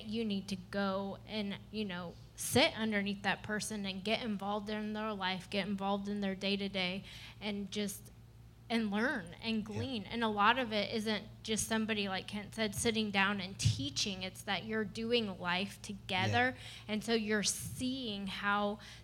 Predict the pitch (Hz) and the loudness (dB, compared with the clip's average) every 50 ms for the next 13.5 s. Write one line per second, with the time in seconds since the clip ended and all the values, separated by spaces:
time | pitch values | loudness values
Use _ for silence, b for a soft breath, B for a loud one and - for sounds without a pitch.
0 | B - - - 214 220 214 214 208 208 - - - - - - - - - - | B -6 2 4 6 6 6 6 4 2 0 -4 -8 -14 -18 -18 -18 -18 -12 -6
1 | 214 202 190 180 190 196 214 226 - 185 185 185 175 - - 220 220 220 220 196 | -4 -4 -4 -2 -4 -4 -6 -6 -8 -10 -10 -8 -4 2 4 6 6 8 8 8
2 | 180 180 180 143 - 208 226 - - - - - - - 135 117 117 117 226 220 | 6 6 6 8 8 8 8 8 6 4 4 2 0 0 -2 0 2 4 6 6
3 | 214 214 214 208 208 - - 214 202 202 196 190 190 190 - - 226 226 226 214 | 6 6 4 2 -2 0 2 2 2 4 2 0 -2 -4 -2 0 0 0 2 4
4 | 247 233 226 214 202 220 220 220 214 202 - 233 214 220 208 208 202 180 - - | 4 4 6 6 6 4 6 6 6 4 4 4 2 0 2 2 0 0 0 2
5 | - 220 226 240 220 208 208 202 196 208 190 - - - 202 190 165 - - - | 4 4 4 4 4 2 0 0 0 0 -2 -2 -2 -2 -4 -4 -4 -4 -8 -12
6 | - - - - 202 196 196 202 202 208 208 190 196 196 190 - - 226 220 214 | -16 -12 -4 -2 0 2 4 4 4 4 4 2 0 -2 -4 -4 -2 0 0 0
7 | 202 185 175 - - 220 240 233 226 202 185 190 190 185 190 190 190 165 160 190 | 0 -2 -4 -2 0 2 2 2 2 0 -2 -4 -6 -6 -4 -4 -4 -2 -2 -2
8 | 185 - - - 240 285 269 - - 196 196 196 196 196 202 202 B B B B | -2 -2 2 4 4 4 2 0 -2 -2 -2 -2 -2 -4 -6 -8 B B B B
9 | B B - - - 233 214 170 - - 214 220 233 233 233 220 220 214 - 233 | B B -4 -2 0 2 2 0 2 4 4 4 4 4 2 0 0 -2 -4 -6
10 | 233 220 - 214 214 202 - - - - - - 240 240 240 233 220 214 - - | -6 -4 -2 -2 -2 -2 2 4 4 4 4 0 -2 -2 -2 -2 -2 -4 -6 -6
11 | 202 202 196 - - 233 233 233 196 262 262 262 277 262 240 226 214 208 208 214 | -6 -6 -6 -2 2 4 6 6 6 4 2 2 2 2 2 2 0 0 0 -2
12 | 208 - - 233 226 240 220 - 208 202 202 214 214 208 190 - - 202 202 202 | -4 -4 -2 0 0 0 0 -2 -2 -4 -2 -2 -2 -2 -2 0 2 2 2 2
13 | 202 196 196 202 190 180 175 170 180 190 | 2 -2 -2 -4 -4 -4 -4 -4 -6 -6